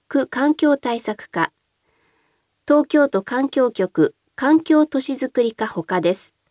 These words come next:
閲覧場所、特別出張所、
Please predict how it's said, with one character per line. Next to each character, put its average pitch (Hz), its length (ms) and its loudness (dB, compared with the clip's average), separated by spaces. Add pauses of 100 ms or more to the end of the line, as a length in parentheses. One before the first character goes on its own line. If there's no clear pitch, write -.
(1200)
閲 202 180 -2
覧 277 200 0
場 226 100 0
所、 202 300 -4 (640)
特 226 200 0
別 311 220 2
出 - 280 -6
張 220 240 -2
所、 185 220 -2